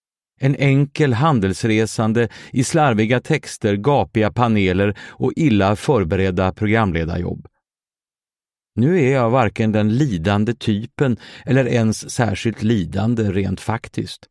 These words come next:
Systemet är riggat för såna som mig. Det kommer alltid se till att jag reder mig. Vi bor sedan några år tillbaka på Sibyllegatan sju. Det är funkishuset i hörnet av Sibyllegatan och Riddargatan,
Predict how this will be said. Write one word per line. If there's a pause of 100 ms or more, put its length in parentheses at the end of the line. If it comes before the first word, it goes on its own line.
(540)
Systemet (240)
är
riggat (160)
för
såna
som
mig. (1400)
Det
kommer
alltid
se
till (240)
att
jag
reder
mig. (1500)
Vi
bor (100)
sedan
några
år
tillbaka
på
Sibyllegatan
sju. (580)
Det
är
funkishuset
i
hörnet
av
Sibyllegatan
och
Riddargatan,